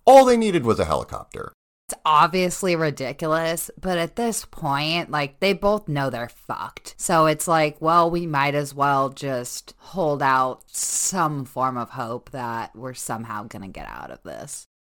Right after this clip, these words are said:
Speaker 1: I also need to point out that Sonny's partner, Sal, says he would just rather go to Wyoming.
Speaker 2: <laughs> Than the tropics?
Speaker 1: Yes.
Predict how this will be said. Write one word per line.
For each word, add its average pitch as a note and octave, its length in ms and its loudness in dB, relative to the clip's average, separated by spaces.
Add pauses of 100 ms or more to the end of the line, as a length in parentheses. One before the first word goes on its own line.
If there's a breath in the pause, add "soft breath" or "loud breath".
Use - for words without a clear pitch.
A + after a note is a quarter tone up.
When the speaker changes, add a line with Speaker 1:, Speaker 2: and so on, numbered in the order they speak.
Speaker 1:
I F2+ 140 -2
also E2+ 260 0
need D#2+ 220 -4
to - 60 -8
point - 300 -8
out B1+ 300 -6
that C2 420 -2
Sonny's D#2+ 380 -6
partner, D2 320 -4
Sal, G#2 640 2
says G#2 380 0
he G2 240 -2
would E2 240 0
just C#2 240 -6
rather C2 420 -4
go A#1 220 -8
to B1 80 -6
Wyoming. A#1+ 580 -6 (420)
Speaker 2:
<laughs> - 460 -16
Than D#3+ 160 -6
the D#3+ 80 -4
tropics? C#3+ 520 -2 (220 soft breath)
Speaker 1:
Yes. - 380 -4